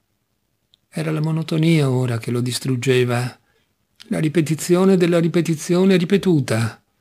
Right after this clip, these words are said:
Ogni secondo simile al precedente, un essere robotico,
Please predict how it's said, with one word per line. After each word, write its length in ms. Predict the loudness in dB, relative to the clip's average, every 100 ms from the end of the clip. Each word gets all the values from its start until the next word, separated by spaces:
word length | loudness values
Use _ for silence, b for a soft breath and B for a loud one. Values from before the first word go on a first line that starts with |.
| _ _ _ _ -8
Ogni 260 | 0 0 0
secondo 480 | 0 0 0 0
simile 380 | 0 0 0 0
al 100 | -2
precedente, 920 | -4 -6 -4 -2 0 2 0 0 -4 B 0
un 140 | 0
essere 380 | 0 -2 -2 2
robotico, 800 | 2 4 2 0 -2 -2 -2